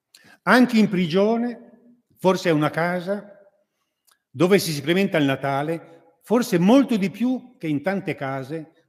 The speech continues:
dove il Natale è solo chiamato con il suo nome, solo Natale. E chi è nel dolore come noi, nella solitudine,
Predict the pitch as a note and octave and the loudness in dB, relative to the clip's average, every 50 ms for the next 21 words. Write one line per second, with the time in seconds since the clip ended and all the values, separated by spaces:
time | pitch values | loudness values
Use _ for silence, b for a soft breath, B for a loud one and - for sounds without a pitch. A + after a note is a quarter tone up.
0 | _ C3+ D3+ D#3 E3 D3 D3 C#3+ D3 - B2+ A#2+ A#2+ B2 C3+ C#3 C#3 _ _ _ | _ -8 -6 -4 -2 -2 -2 -4 -4 -6 -6 -6 -6 -6 -8 -12 -14 _ _ _
1 | _ _ _ _ _ _ _ _ _ _ - C#3+ - - G3 F#3+ F3 - D#3+ C#3+ | _ _ _ _ _ _ _ _ _ _ -14 -12 -8 -6 -6 -8 -6 -6 -8 -6
2 | D3+ D#3 D3+ D#3+ - D#3+ C#3+ B2+ - - C#3 A#2 G#2+ G#2+ A2 A#2 A#2 A2 - _ | -6 -8 -8 -10 -8 -8 -8 -8 -6 -6 -8 -6 -6 -8 -10 -12 -12 -14 -18 _
3 | _ _ _ _ _ _ _ _ _ _ - G3+ G3+ F#3 F3+ E3+ - - B2+ A2+ | _ _ _ _ _ _ _ _ _ _ -6 -6 -4 -4 -4 -6 -8 -10 -12 -14
4 | A2+ A#2+ C3+ - - _ _ _ _ _ _ _ _ _ _ _ _ _ b b | -14 -16 -18 -20 -20 _ _ _ _ _ _ _ _ _ _ _ _ _ b b
5 | b b b b b b b b b b b b b b b b b b b _ | b b b b b b b b b b b b b b b b b b b _
6 | _ _ E3 D#3 - - G#3 A3 A3+ A3 G3+ F#3+ E3+ F3 F#3+ F#3+ F#3+ G3+ G3 F3+ | _ _ -8 -8 0 4 6 6 6 6 4 4 2 0 0 2 2 2 2 0
7 | E3 - E3 D#3+ D#3 D#3 F3 G3 G3 C#3+ A#2 G#2+ G2+ G2+ - - _ _ _ C#3+ | -2 -2 -2 -2 -2 -2 -2 -2 -4 -6 -6 -8 -12 -16 -20 -20 _ _ _ -8
8 | C3+ C3 C3 - - D3 C3 - D#3+ F3 F#3 D3+ B2 A#2 A2 A2+ A2+ G2+ - _ | -8 -6 -6 -4 -4 -4 -4 -4 -4 -6 -6 -4 -6 -6 -8 -8 -12 -14 -18 _
9 | _ _ _ | _ _ _